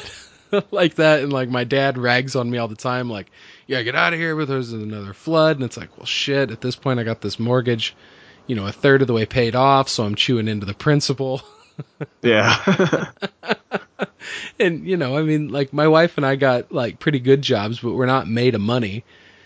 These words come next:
Speaker 1: And, and so, yeah, it, and also it's like, you know, I live in town right now, and I honestly feel like I'm not made to live in town. <laughs>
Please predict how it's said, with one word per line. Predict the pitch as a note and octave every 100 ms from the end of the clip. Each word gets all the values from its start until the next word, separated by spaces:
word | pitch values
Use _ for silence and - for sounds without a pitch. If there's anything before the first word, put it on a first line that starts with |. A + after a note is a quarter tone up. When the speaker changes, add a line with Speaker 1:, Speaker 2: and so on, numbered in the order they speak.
| _ -
Speaker 1:
And, | A#2+ G2 E2+ E2+ G2+ - _ _ -
and | A2 G2
so, | G#2 G2 F#2+ F#2+
yeah, | - A2 A2 G#2+
it, | G2+ G2+ - - _ _ _ _ _
and | D#3
also | G#3 C#4+ - F#3
it's | D3+
like, | D#3 C3 - -
you | F#3+
know, | G#3 F3+ - - - -
I | F3+
live | A#3
in | G#3+
town | - C#3+ C#3 C#3
right | C3 A#2
now, | A#2+ A#2 A#2+ C3 -
and | C#3+ D#3+
I | E3+
honestly | D#3 F#3 F#3+ -
feel | D3+ - C3+
like | B2
I'm | A2+ A2+
not | A#2 B2 G#2
made | A2 A2 A2 A2 -
to | G#2+
live | G2+ G#2+
in | F#2+ F#2
town. | - G2 E2+ D#2
<laughs> | _